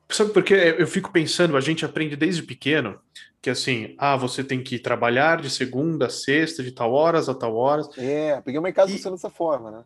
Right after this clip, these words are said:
Speaker 1: É, e, e, por exemplo, hoje vocês vivem uma vida onde você fala assim, "Não, hoje é terça-feira, eu me programei para não trabalhar terça-feira." Eu acho
Speaker 2: Essa
Speaker 1: que
Speaker 2: é a
Speaker 1: no come-
Speaker 2: liberdade das tiny houses, cara. Da
Speaker 1: Exato.
Speaker 2: da,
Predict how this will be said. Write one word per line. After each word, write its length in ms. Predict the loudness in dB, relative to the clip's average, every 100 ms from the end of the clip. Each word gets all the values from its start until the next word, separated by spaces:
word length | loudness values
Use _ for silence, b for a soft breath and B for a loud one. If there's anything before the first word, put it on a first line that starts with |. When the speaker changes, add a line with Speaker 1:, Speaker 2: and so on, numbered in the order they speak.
| _
Speaker 1:
É, 320 | 2 2 2 0
e, 220 | 0 -2
e, 40 |
por 180 | 2 4
exemplo, 280 | 4 4 2 -4 0
hoje 300 | 4 4 4
vocês 340 | 0 0 -2 0
vivem 300 | -2 0 0
uma 240 | 0 -2
vida 420 | -2 -4 0 0 0
onde 340 | -2 -2 -4 -6
você 100 | -4
fala 160 | -6
assim, 360 | -6 -8 -10 0
"Não, 220 | 4 6
hoje 160 | 6 4
é 40 |
terça-feira, 520 | 0 -2 -4 0 2 2
eu 40 |
me 80 | 0
programei 420 | -2 -2 0 -2
para 240 | -2 0 0
não 200 | 0 -2
trabalhar 440 | -4 0 2 2 2
terça-feira." 720 | -2 -2 -6 -8 -6 -4 -6 _ _ _ _ _ _ _ _ _ _ _ _ _ _ _
Eu 160 | 4 6
acho 100 | 6
Speaker 2:
Essa 60 | 6
Speaker 1:
que 60 |
Speaker 2:
é 40 | 4
a 60 |
Speaker 1:
no 40 | 6
come- 120 | 4 4
Speaker 2:
liberdade 400 | 4 2 2 -2
das 180 | -4
tiny 320 | -2 -4 -4 -12
houses, 320 | -14 -14 -18
cara. 200 | -14 -10
Da 160 | -6 -2
Speaker 1:
Exato. 540 | -2 2 0 0 -6
Speaker 2:
da, 260 | -8 -8